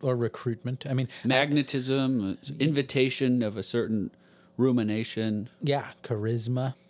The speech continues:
Speaker 2: Yeah, charisma.
Speaker 1: Yeah, there's no writing without these things.
Speaker 2: There's not. And, y-, you know, um, this brings to mind for me at least, and someone who,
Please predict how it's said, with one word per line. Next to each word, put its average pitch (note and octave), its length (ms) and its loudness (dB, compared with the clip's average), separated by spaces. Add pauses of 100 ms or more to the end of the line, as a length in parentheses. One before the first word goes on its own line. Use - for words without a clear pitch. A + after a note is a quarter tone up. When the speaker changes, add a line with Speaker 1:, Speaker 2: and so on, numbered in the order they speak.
Speaker 2:
Yeah, F#2 320 -6 (180)
charisma. G2+ 640 -8 (160)
Speaker 1:
Yeah, A2+ 240 -2 (200)
there's C3+ 220 -2
no A3 180 2
writing A#2+ 420 0
without F#2+ 380 -8
these - 180 -12
things. - 400 -18 (1400)
Speaker 2:
There's G#2+ 180 -6
not. G#2+ 400 0
And, A2 360 -2
y-, A2+ 120 -16 (140)
you B2+ 140 0
know, G#2+ 360 0 (320)
um, F#2+ 480 -2 (600)
this B2 220 -4
brings A#2 400 -2
to G#2+ 120 -6
mind G#2 300 -4
for G2 120 -6
me A#2 240 -2
at G2 100 -4
least, G2 380 -8
and F#2 260 -10
someone G2+ 360 -6
who, F#2+ 400 -6